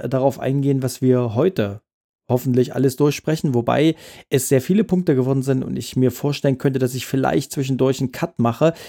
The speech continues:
und dann noch eine vierte Folge, also weitermache dann quasi thematisch. Aber ich gehe jetzt mal kurz darauf ein, was ich mir heute vorstellen könnte, weil,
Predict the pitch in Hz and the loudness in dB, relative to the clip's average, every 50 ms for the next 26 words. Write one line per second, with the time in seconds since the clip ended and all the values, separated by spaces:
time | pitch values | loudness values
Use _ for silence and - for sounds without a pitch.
0 | - - - 147 127 127 139 131 131 123 120 131 120 - - 147 165 170 - - | -12 -2 0 0 2 2 2 2 2 2 0 -2 -2 2 4 2 2 2 0 0
1 | - 127 139 151 151 151 147 143 143 - - - - 123 120 113 104 113 123 127 | 2 4 4 6 6 4 4 4 4 2 0 -2 -2 0 0 2 4 4 4 6
2 | - 123 110 113 104 113 113 110 113 110 - 110 110 113 120 120 - 123 113 120 | 4 2 0 0 -2 0 0 0 -2 -2 -2 -2 0 0 0 -2 -2 -2 0 0
3 | 120 131 - - 175 175 - - - - - - - 131 123 135 131 127 - - | 0 0 0 0 0 -2 -2 -12 -20 -20 -14 -6 -2 2 4 4 4 4 2 -6
4 | - _ _ _ - 139 131 - - - _ _ _ - 135 151 175 180 175 170 | -20 _ _ _ -6 -4 -4 -4 -8 -14 _ _ _ -6 4 6 6 6 6 4
5 | 147 131 - 147 139 - 135 120 131 135 139 131 131 127 127 127 123 120 127 123 | 0 0 2 0 -2 -2 -4 -2 -2 0 0 0 0 2 2 4 4 4 4 2
6 | 123 - - - 131 123 - - 135 123 117 117 117 - 127 156 185 - 180 135 | 0 -4 0 0 0 0 0 0 2 2 2 2 0 0 2 2 2 2 2 4
7 | 120 127 160 180 - | 4 4 4 4 2